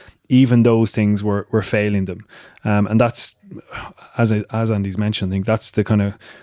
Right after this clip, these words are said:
the sign that the, the belief had just sapped out of the players. And, and for me, that's why the comments from Isa Natewa and,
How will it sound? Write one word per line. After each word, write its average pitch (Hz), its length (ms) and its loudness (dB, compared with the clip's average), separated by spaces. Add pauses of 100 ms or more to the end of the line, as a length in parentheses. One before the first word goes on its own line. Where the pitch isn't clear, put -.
(440)
the 104 120 -10
sign 113 500 2
that 98 360 -4 (220)
the, - 120 -14
the - 200 -12
belief 110 560 0
had 107 100 0
just 104 220 -2
sapped - 300 0
out 113 80 2
of 107 60 0
the 107 60 0
players. 104 520 0
And, 95 140 -6 (360)
and 117 100 -2
for 135 80 2
me, 147 140 4
that's 135 200 2
why 123 360 2 (100)
the 127 160 -2
comments 120 380 0
from 113 180 0
Isa 117 220 -2
Natewa 110 580 0
and, 98 180 -8